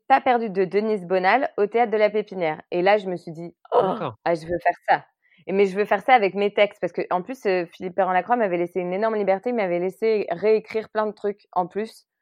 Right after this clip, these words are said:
Speaker 1: Et là, j'ai commencé à écrire, en fait, euh, des sketchs, dont un qui a, qui a, qui avait bien marché, c'était,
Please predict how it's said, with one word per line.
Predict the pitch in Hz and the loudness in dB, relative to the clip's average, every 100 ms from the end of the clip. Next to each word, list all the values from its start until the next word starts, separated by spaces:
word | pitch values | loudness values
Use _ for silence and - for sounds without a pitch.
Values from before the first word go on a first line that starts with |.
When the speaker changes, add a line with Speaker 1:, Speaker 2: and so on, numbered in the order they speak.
| _ - | _ -6
Speaker 1:
Et | 190 | 2
là, | 208 | 4
j'ai | 226 226 | 4 2
commencé | 202 190 185 233 | 0 -4 0 2
à | |
écrire, | 202 - 226 226 | 2 0 -2 -2
en | 180 | -2
fait, | 214 208 | -2 0
euh, | 190 165 | 0 0
des | 165 | -2
sketchs, | 175 - 220 254 - 170 _ | -6 -4 -4 -4 -12 -14 _
dont | 180 185 233 - | -4 -2 -2 -2
un | 208 247 269 | -4 -4 -4
qui | 202 | 0
a, | 170 165 | 2 2
qui | 165 | -2
a, | 170 160 | -2 -2
qui | 175 | -4
avait | 160 | -4
bien | 160 214 | -2 -4
marché, | 202 180 240 | -4 -8 -12
c'était, | 180 202 220 | -8 -6 -6